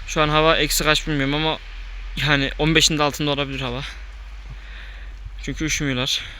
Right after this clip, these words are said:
Gördüğünüz gibi. Şöyle minerallerini alsınlar. Kışında faydalı taşları yiyorlar dostlar. Dostlar, emektarımızın oğlu duman çıktı. Çok güzel. Çok sevdiğim bir kuş oldu.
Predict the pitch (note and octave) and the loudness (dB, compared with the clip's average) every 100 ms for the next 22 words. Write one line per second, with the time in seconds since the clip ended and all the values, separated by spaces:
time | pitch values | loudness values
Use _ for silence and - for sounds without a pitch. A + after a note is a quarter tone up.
0 | - - - - B2+ B2 B2 C3 - - | -14 -16 -14 -10 -6 -6 -6 -8 -10 -16
1 | - - - - - - - D3+ C#3+ D3 | -20 -18 -16 -16 -16 -14 -6 -2 2 4
2 | D3 D3+ D3+ D3 C#3+ - D#3 F3+ - - | 4 4 2 0 0 -2 -2 -2 -2 -2
3 | C#3 C3+ C#3 D#3 - - - - - - | -2 -2 -4 -4 -8 -12 -16 -16 -18 -18
4 | - - - - - - - C#3 B2+ C3 | -18 -16 -16 -16 -16 -16 -8 -4 -2 0
5 | C#3 D3 - - C3 - C#3 C#3 C#3 C3+ | -2 -4 -8 -6 -2 0 0 0 -2 -2
6 | B2+ A#2+ - B2 - - - - - - | -4 -6 -8 -10 -12 -18 -18 -16 -16 -16
7 | - - - - - - - - - - | -18 -18 -18 -18 -18 -18 -18 -18 -18 -18
8 | - - - C#3+ - C#3+ C#3+ D3 D#3 D3 | -18 -14 -10 -8 -4 -2 -2 -2 -2 -2
9 | D3 D3 D#3+ - - - - - C#3+ D3 | -2 -4 -6 -10 -18 -20 -18 2 8 8
10 | D3 E3 - - - - C3+ D3 - - | 8 6 2 -10 -10 0 4 4 4 0
11 | - C3 - C#3+ - - B2+ C3+ - - | -2 -2 0 0 0 0 0 0 -6 -10
12 | - - - - - - - - D3+ - | -10 -10 -10 -10 -10 -10 -8 -4 -2 2
13 | D3+ C#3+ D3 D3 C#3+ - C#3+ B2+ C3+ | 4 4 4 2 0 2 2 2 0